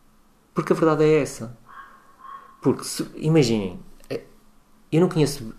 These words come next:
eh, nenhuma pessoa bem-sucedida que diga, "Eu cheguei aqui porque sim, porque tive sorte, porque o governo criou uma lei para isto e eu,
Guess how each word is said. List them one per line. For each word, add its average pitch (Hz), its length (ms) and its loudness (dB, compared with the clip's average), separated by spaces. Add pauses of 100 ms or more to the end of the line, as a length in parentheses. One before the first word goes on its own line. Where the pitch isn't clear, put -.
eh, 107 360 -4
nenhuma 139 300 2
pessoa 101 300 0
bem-sucedida 98 920 -2 (240)
que - 80 -2
diga, 110 220 6
"Eu 120 80 4
cheguei 139 320 2
aqui 123 520 -4 (540)
porque 151 180 0
sim, 147 340 -2
porque - 160 -14
tive - 200 -8
sorte, 156 680 2 (260)
porque - 340 -4 (100)
o 110 120 2
governo 110 480 6
criou 107 220 -2
uma 104 160 0
lei 101 180 0
para 101 160 -2
isto 104 560 -4
e 95 180 -6
eu, 98 320 -4